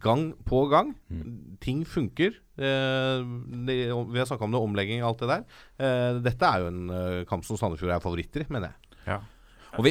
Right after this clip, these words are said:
Speaker 2: og vi, eh, jeg, jeg husker det i fjor også. Vi skal ta oss av, eh, hatten for det Lars Bohinen har, eh, har gjort. Fordi vi, vi,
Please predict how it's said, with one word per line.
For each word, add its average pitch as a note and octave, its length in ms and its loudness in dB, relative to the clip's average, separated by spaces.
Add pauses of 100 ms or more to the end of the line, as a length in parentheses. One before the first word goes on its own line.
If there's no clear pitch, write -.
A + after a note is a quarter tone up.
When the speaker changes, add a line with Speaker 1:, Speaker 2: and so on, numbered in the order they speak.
(180)
Speaker 2:
og D3 160 6
vi, D3 160 8
eh, C#3+ 380 4
jeg, C3 240 0
jeg C3 160 2
husker B2+ 240 4
det C3+ 80 0
i - 0 -
fjor A2+ 180 6
også. F#3 160 2
Vi A#3+ 80 0
skal D3+ 160 2
ta A2 300 8
oss - 100 -8
av, B2+ 160 4
eh, C3 240 6
hatten - 480 -4
for A#2 240 6
det G#2+ 240 6
Lars G2+ 240 4
Bohinen F2+ 400 0
har, F#2+ 320 4
eh, - 280 -2 (200)
har A#2 140 4
gjort. B2 260 -2
Fordi B2+ 160 4
vi, C3+ 120 8 (120)
vi, C3 120 4